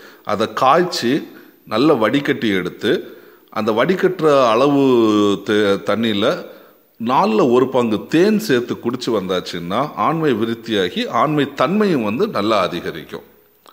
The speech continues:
நல்லது. இப்போ நான் இந்த மாதிரி நல்ல நல்ல விஷயங்கள் எல்லாம், மருத்துவ தன்மைகளை வந்து வீடியோவா போடும்போது, உங்களுக்கு தெரிய வரணும்னா, கீழே தெரியுற சப்ஸ்கிரைப் பட்டனை கிளிக் பண்ணுங்க. பக்கத்துல வர்ற பெல் பட்டனையும் பிரஸ் பண்ணுங்க.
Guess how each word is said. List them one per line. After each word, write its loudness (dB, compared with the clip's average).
நல்லது. -2
இப்போ 2
நான் 2
இந்த 2
மாதிரி 2
நல்ல 0
நல்ல 2
விஷயங்கள் -2
எல்லாம், -2
மருத்துவ 0
தன்மைகளை -2
வந்து -2
வீடியோவா 2
போடும்போது, -2
உங்களுக்கு 0
தெரிய 2
வரணும்னா, 0
கீழே 2
தெரியுற 2
சப்ஸ்கிரைப் 2
பட்டனை -4
கிளிக் -8
பண்ணுங்க. -6
பக்கத்துல -2
வர்ற 0
பெல் 2
பட்டனையும் -2
பிரஸ் -6
பண்ணுங்க. -10